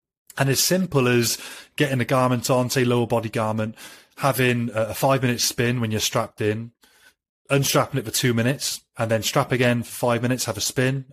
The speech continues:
unstrap for two minutes, just do it again for a third and final time of five minutes. And then the recovery benefits you can get from blood flow restriction, I thought, uh, that blew me, that blew my mind. That's when I really realised, "Oh, this is actually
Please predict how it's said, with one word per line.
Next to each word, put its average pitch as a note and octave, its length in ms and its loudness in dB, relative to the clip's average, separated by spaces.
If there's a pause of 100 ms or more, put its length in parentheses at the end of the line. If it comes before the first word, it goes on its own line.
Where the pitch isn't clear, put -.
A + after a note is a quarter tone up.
unstrap B2+ 500 0
for B2 60 -10
two B2 220 -4
minutes, B2 240 -4
just - 140 -12
do C#3+ 100 4
it B2 60 2
again B2 220 2
for A2 100 -2
a G#2 40 -2
third A#2+ 220 0
and A2 100 -6
final A2+ 280 0
time B2 260 0
of G2+ 80 -6
five A2 260 0
minutes. A#2+ 380 -2 (480)
And C3 80 0
then F3+ 160 4
the D3 80 4
recovery F3 460 2
benefits A2+ 440 -2
you A2 60 -4
can G#2 140 -10
get G#2 180 -4
from G#2+ 120 -8
blood A2 200 -4
flow A2 120 -4
restriction, A2+ 540 -4
I A#2+ 140 2
thought, A#2+ 340 0
uh, C3 180 -6
that D3 200 0
blew D3 200 4
me, B2+ 140 4
that C3+ 280 0
blew C#3 100 4
my A#2+ 100 4
mind. B2 300 2
That's D3+ 180 2
when B2 120 2
I A#2 40 -2
really C3 320 4
realised, G#2+ 500 -2
"Oh, A2 60 0
this A#2+ 220 2
is A2 80 -2
actually G#2+ 560 0